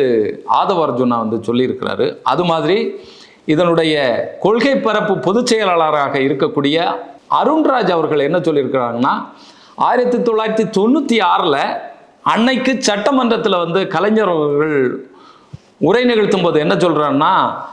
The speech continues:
"போலீஸ்காரங்களுடைய ஈரல் அழுகிவிட்டது" அப்படின்னு சொல்லி சொல்லியிருக்கிறாரு. ஆனா இன்னைக்கு போலீஸ்காரங்களுடைய மூளையே அழுகி போச்சு.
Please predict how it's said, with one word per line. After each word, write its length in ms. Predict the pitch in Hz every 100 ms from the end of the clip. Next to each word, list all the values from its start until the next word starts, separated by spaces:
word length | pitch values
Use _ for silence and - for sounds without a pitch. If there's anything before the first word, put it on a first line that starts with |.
| - - - _ _ -
"போலீஸ்காரங்களுடைய 1080 | 226 302 262 247 226 202 202 190 185 185 220 240 240
ஈரல் 680 | 143 170 247 277 247 254 269 - -
அழுகிவிட்டது" 680 | 147 240 277 254 208 202 185
அப்படின்னு 320 | 165 147 165
சொல்லி 520 | 151 151 147 139 123 120
சொல்லியிருக்கிறாரு. 720 | 139 160 139 - 107 113 127 - - -
ஆனா 200 | 113 120
இன்னைக்கு 840 | 120 151 190 170 170 208 - - - - - - _ _ -
போலீஸ்காரங்களுடைய 1300 | 180 220 208 214 165 147 139 135 131 131 147 - 117
மூளையே 580 | 147 220 254 196 180 196
அழுகி 400 | 147 151 202 208
போச்சு. 720 | 143 127 - 120 120 92